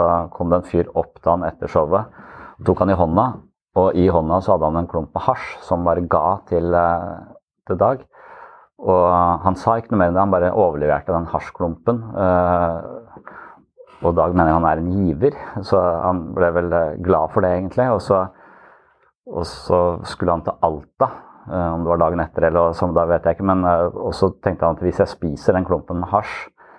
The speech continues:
cirka førti minutter før jeg setter meg ned i setet på flyet, så vil jeg få en fin tur til Alta. Eh, så det var planen hans, og så var han egentlig veldig fornøyd, for det funket ganske bra. Han spiste den klumpen med hasj. Han, eh, kom gjennom sikkerhetskontrollen,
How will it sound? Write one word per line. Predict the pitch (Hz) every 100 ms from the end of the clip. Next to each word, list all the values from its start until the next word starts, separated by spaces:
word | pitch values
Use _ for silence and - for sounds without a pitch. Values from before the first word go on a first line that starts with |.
| _
cirka | - 92 76
førti | 95 - 90 92
minutter | 87 -
før | 90 87
jeg |
setter | 80 78 -
meg | 85
ned | 78 76
i | 87
setet | - 92 78 -
på | 92
flyet, | - 90 85 131 - _ _ _ _ _ _ _ _
så | -
vil | 90
jeg | 87
få | - 92
en |
fin | 90 - 85
tur | 85 90
til | -
Alta. | 87 85 - 131 - _ _ _ _ _ _ -
Eh, | 87 85 71
så | -
det | 90 87
var | 98
planen | - 73 76
hans, | 82 127 - -
og | 95
så | 98
var | 87 98
han | 104
egentlig | 80 101
veldig | 82
fornøyd, | - 92 90
for | 101
det | 104
funket | 90 92
ganske | 85 -
bra. | 92 107
Han | 113
spiste | - 95 -
den | 90
klumpen | 87 - -
med | 90
hasj. | 131 - - - - - - - - -
Han, | 98 95
eh, | 92 92
kom | 98 95
gjennom | 85 90
sikkerhetskontrollen, | 90 80 82 78 - 87 90 87 117 139